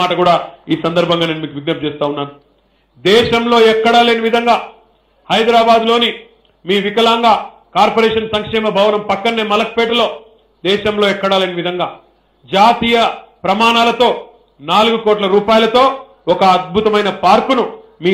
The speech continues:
సంక్షేమం కోసం ఏర్పాటు చేసిన ఏకైక ప్రభుత్వం భారతదేశంలో తెలంగాణ ప్రభుత్వం అనే మాట కూడా ఈ సందర్భంగా నేను మీకు విజ్ఞప్తి చేస్తా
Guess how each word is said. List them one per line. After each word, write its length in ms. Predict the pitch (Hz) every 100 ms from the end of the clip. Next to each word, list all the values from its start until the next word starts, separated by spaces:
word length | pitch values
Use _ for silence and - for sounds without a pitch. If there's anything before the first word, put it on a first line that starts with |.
| -
సంక్షేమం 400 | 185 185 208 202 202
కోసం 200 | 190 190 180
ఏర్పాటు 300 | 175 185 180 180
చేసిన 260 | 175 180 156 - _ - 151
ఏకైక 320 | 214 240 240 233
ప్రభుత్వం 360 | 220 220 220 214 196
భారతదేశంలో 580 | 196 196 202 214 226 254 247 - - 156
తెలంగాణ 360 | 185 190 196 185
ప్రభుత్వం 340 | 170 196 208 196
అనే 80 | 185 175
మాట 100 | 175 165
కూడా 140 | 180 160 - - -
ఈ 40 | 143
సందర్భంగా 440 | 165 170 170 175 170
నేను 120 | 160 160
మీకు 120 | 151
విజ్ఞప్తి 300 | 147 156 139
చేస్తా 180 | 147 147